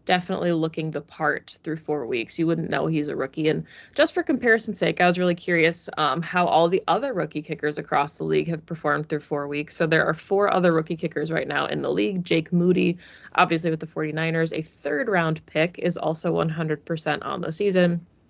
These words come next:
Chad Ryland, the Patriots, fourth round pick, sixty percent on field goals, a hundred percent on extra points.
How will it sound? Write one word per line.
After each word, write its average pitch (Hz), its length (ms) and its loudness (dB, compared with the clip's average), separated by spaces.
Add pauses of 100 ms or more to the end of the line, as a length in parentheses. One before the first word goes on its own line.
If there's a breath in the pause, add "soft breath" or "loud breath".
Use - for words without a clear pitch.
(440)
Chad 180 300 2
Ryland, 175 460 4 (180)
the 180 80 -20
Patriots, 185 520 -2
fourth 233 440 -6
round 180 360 0 (200)
pick, - 380 -8 (480 soft breath)
sixty - 360 -4
percent 175 340 -2
on 165 120 0
field 160 240 -2
goals, 165 180 2
a 165 60 2
hundred 170 220 -2
percent 165 220 -4
on 151 100 -4
extra 170 240 -8
points. 156 520 -2